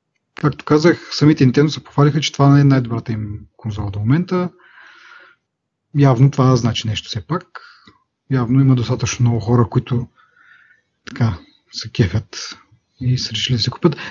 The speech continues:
Ние преди време, между другото, гледахме като бройки продадени, мисля, че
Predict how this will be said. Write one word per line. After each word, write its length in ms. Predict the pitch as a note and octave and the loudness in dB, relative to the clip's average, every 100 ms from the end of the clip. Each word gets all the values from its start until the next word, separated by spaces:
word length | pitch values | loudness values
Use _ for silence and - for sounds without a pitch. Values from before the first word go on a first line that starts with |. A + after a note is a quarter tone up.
| - | 2
Ние 120 | F3 | 4
преди 200 | F3 F3 | 6 6
време, 200 | E3 F#3 | 6 6
между 220 | F3 D3 | 4 4
другото, 180 | E3 E3 | 0 0
гледахме 1120 | C#3+ D#3+ - D#3 D3+ D3+ D3 C#3+ C3+ B2+ B2 B2 _ _ _ _ _ | 2 2 2 0 2 2 4 4 2 -2 -4 -8 _ _ _ _ _
като 260 | - C3 B2+ | -8 -4 -4
бройки 560 | A2+ C3+ D3 D3 B2+ | 0 4 4 2 -6
продадени, 840 | - A#2 B2+ C#3 D3 C#3+ D3+ D3+ C#3+ _ _ _ _ _ | -10 -4 0 2 4 2 0 -2 -8 _ _ _ _ _
мисля, 240 | C#3+ D3 D3 | -4 -4 -4
че 140 | - | -2